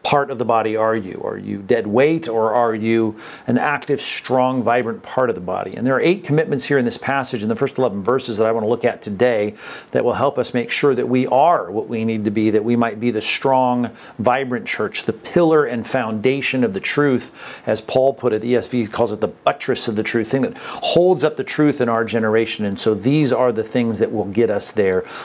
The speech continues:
Let me read the passage, uh, for you, and then we're gonna look at it a couple verses at a time. Starting in verse number one.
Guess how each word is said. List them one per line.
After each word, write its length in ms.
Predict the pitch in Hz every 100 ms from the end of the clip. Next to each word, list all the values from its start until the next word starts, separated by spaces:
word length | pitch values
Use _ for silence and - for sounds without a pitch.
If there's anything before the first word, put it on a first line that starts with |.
| -
Let 80 | 151
me 100 | 139
read 200 | 156 151
the 60 |
passage, 640 | - 135 139 147 120 - - - - 120
uh, 100 | -
for 260 | - 170
you, 200 | 160 175
and 160 | 120 110
then 100 | 120
we're 100 | 123
gonna 120 | 110
look 180 | 120 123
at 160 | 113
it 60 | 107
a 20 |
couple 280 | - 120 113
verses 400 | 98 107 110 98
at 80 | 101
a 60 |
time. 300 | - 98 87
Starting 320 | 82 147 143 131
in 140 | 120
verse 240 | 120 123
number 200 | 123 104
one. 320 | 92 110 101